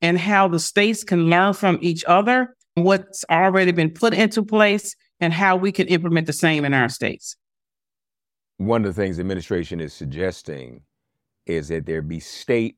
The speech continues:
Speaker 2: offices. There's a
Speaker 1: Yes.
Speaker 2: national office now, but that there be state offices of gun violence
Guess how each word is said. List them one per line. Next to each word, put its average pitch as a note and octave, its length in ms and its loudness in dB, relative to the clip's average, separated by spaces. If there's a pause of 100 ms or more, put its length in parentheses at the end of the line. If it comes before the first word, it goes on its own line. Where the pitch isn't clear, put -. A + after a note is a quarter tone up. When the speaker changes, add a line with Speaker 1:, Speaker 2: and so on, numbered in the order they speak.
(160)
Speaker 2:
offices. - 880 -12
There's - 220 -14
a D#3+ 60 -12
Speaker 1:
Yes. A2+ 180 -10
Speaker 2:
national E2 220 -12
office - 240 -20
now, - 160 -18
but C2+ 120 -20
that B1+ 120 -16
there D2+ 100 -12
be D2 140 -14
state G2+ 340 -6
offices D#2 560 -10
of C2+ 140 -16
gun C#2+ 220 -16
violence B1+ 540 -16